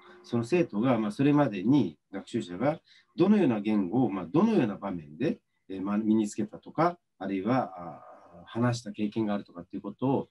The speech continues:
まあ、これまでの、こう、それぞれの経験を、まあ、記述するようなことになるんですね。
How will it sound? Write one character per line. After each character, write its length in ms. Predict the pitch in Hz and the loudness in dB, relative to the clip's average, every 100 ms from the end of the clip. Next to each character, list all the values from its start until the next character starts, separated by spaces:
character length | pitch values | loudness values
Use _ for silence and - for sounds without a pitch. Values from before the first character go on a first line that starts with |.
| _ | _
ま 100 | - | -12
あ、 60 | 101 _ | -12 _
こ 80 | |
れ 80 | 151 | 2
ま 120 | 180 | 4
で 80 | 160 | 2
の、 180 | 104 92 - | 0 -4 -10
こ 160 | 98 | -12
う、 40 | 92 | -4
そ 100 | 135 | -2
れ 80 | |
ぞ 80 | 127 | 0
れ 60 | 98 | -2
の 60 | 87 | -2
経 180 | 107 | -2
験 220 | 101 104 110 | -2 -4 -4
を、 80 | |
ま 120 | 98 90 | -4 -8
あ、 40 | - _ _ _ | -12 _ _ _
記 200 | - 165 | -2 2
述 180 | 233 | 2
す 160 | 214 220 | 2 2
る 80 | 208 | 4
よ 100 | 202 | 4
う 20 | |
な 80 | 110 | 2
こ 60 | - | -6
と 180 | _ | _
に 40 | 87 | -10
な 60 | |
る 60 | 76 | -10
ん 100 | _ | _
で 60 | _ | _
す 80 | |
ね。 120 | 131 | -10